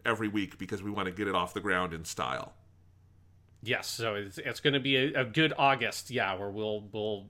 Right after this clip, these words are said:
Speaker 2: we'll be filling up this August full of good,
Speaker 1: It's
Speaker 2: good
Speaker 1: Anime
Speaker 2: anime
Speaker 1: August.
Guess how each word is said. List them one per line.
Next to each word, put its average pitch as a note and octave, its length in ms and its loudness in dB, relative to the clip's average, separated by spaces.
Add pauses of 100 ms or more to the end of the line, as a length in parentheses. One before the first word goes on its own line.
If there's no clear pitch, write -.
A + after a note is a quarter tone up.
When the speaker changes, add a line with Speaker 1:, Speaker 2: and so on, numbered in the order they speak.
Speaker 2:
we'll A#2 220 -4
be G#2 180 -8
filling A#2+ 340 -4
up A#2+ 140 -4
this A#2 160 -6
August A2 380 -2
full A#2 200 -2
of G2 120 -8
good, G#2+ 240 -2
Speaker 1:
It's G2 80 -14
Speaker 2:
good - 160 2
Speaker 1:
Anime G#3 240 12
Speaker 2:
anime G#3+ 140 12
Speaker 1:
August. B2 540 10